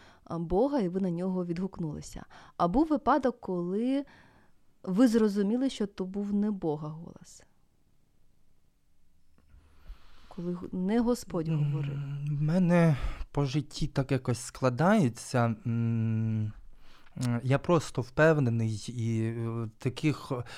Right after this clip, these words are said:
Speaker 2: було дуже багато, м, явних, е, е, показаних, в-, оце от як пі-, підтвердження того, що от мене, е, по життю мене якийсь, е, ангел-охоронець весь час веде за руку.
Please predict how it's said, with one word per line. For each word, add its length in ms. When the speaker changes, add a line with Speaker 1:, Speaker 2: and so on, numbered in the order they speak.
Speaker 2:
було 360
дуже 320
багато, 800
м, 400
явних, 840
е, 40
е, 380
показаних, 800
в-, 100
оце 240
от 160
як 140
пі-, 140
підтвердження 720
того, 280
що 380
от 220
мене, 440
е, 420
по 120
життю 340
мене 300
якийсь, 640
е, 80
ангел-охоронець 1300
весь 260
час 340
веде 220
за 180
руку. 360